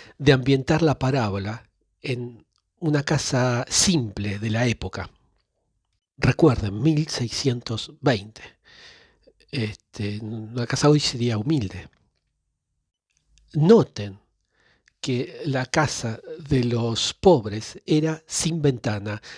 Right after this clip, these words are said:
A mí me encanta ver cuadros antiguos porque uno aprende muchísimo de la época. Em,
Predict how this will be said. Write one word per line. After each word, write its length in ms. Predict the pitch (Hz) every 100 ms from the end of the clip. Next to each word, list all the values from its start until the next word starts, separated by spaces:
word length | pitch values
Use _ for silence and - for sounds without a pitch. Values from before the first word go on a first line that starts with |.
| -
A 60 | 180
mí 180 | 208 -
me 80 | 170
encanta 480 | 170 - 156 117 113
ver 360 | 120 120 - -
cuadros 420 | - 139 151 -
antiguos 380 | 143 123 175 165
porque 280 | - 135 151
uno 180 | 165 160
aprende 380 | 147 147 160 160
muchísimo 1000 | 147 143 208 - - 117 104 98 98 _
de 200 | 143 117
la 200 | 113 117
época. 560 | 110 - 95 - 87 - _ - - - - _ - -
Em, 500 | 143 123 123 127